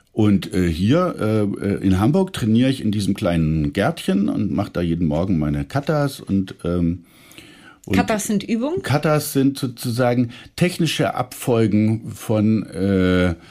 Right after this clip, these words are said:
Speaker 1: von, äh, Blocks und Schlägen, die, man muss sich das vorstellen, die Überlieferung im Karate war, es gi-, es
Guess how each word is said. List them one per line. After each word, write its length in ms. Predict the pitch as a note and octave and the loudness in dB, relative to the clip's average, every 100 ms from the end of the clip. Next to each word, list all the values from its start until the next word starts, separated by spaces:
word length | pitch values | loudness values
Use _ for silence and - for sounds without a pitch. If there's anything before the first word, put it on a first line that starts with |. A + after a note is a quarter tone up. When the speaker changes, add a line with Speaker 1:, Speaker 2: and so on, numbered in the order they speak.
| - - - | -20 -20 -20
Speaker 1:
von, 340 | - G2 F2+ | -2 2 2
äh, 260 | F#2 - F2+ | 2 0 -4
Blocks 360 | - C3 C3+ - | 0 0 0 -6
und 200 | - G2 | 0 -2
Schlägen, 480 | - G2 A2 B2+ B2 | 2 2 4 4 2
die, 300 | A2 G#2+ F#2+ - - - | 2 0 0 -8 -20 -2
man 120 | G#2 | 2
muss 140 | A#2 | 2
sich 100 | A#2 | 2
das 120 | A#2 A2+ | -2 0
vorstellen, 380 | C3+ B2 B2 | -2 0 0
die 100 | A#2 | 2
Überlieferung 580 | A2 A2+ A2+ D#3 C3 C3 | 2 4 2 2 2 2
im 140 | - A#2 | 2 0
Karate 600 | A2+ E2+ F#2+ A2+ C3+ C3 - - | 0 0 0 0 -2 -2 -8 -20
war, 420 | - D#2+ G2 A#2+ A#2 - - | -6 0 2 0 -4 -20 -12
es 240 | - G#2 | -8 -6
gi-, 100 | G#2 | -6
es 200 | A2+ G#2 | -4 -4